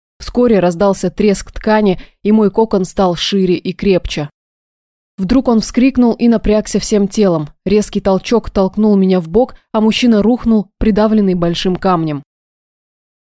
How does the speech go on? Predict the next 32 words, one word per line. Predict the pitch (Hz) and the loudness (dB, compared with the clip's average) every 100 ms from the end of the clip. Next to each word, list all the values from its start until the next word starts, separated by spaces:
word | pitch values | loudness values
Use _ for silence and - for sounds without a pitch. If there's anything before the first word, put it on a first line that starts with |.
| _ - | _ -6
По | 208 | -2
тоннелю | 220 226 262 247 | 2 2 4 2
разнесся | 196 185 202 220 - 196 | 2 2 2 2 0 -2
оглушительный | 185 196 226 202 202 185 | 0 -2 -2 -2 0 0
грохот, | 175 220 233 190 190 | 0 0 0 -4 -2
рык | 196 208 - | -4 -4 -6
и | 190 | -6
стон | 180 - 202 185 170 | -4 -2 0 0 -2
боли. | 170 156 147 - - | -2 -2 -4 -10 -8
Подскочила | 180 - 180 - 233 240 - _ | -8 -4 -4 -2 0 0 -2 _
и, | 226 | -2
вжимаясь | 208 247 247 226 | 2 2 2 0
в | - | -4
стену, | - - 240 220 | -8 0 2 2
увидела, | - 185 214 208 190 | 0 0 2 2 -2
как | 175 175 - | -2 -6 -6
получеловек, | 220 214 175 - 175 180 190 175 - | 0 0 0 -4 -2 0 0 -2 0
полузверь | 220 196 180 175 220 254 - | 2 2 2 2 2 2 0
лежит | 202 190 214 - | 0 2 0 0
под | 190 | 0
завалом, | 185 175 185 165 156 151 - | 0 2 2 0 -2 -8 -4
и | 185 | 0
лишь | 196 170 | 2 2
горящий | 196 190 180 - | 0 2 0 -4
взгляд | 165 160 185 220 | -8 -4 -2 0
говорил | 196 185 175 170 | 0 0 2 0
о | 165 | 0
том, | 196 202 - | -2 -2 -8
что | - 202 | -2 0
он | 190 | 2
еще | 180 - 180 | 0 -2 -4
жив. | 160 156 - | -2 -6 -8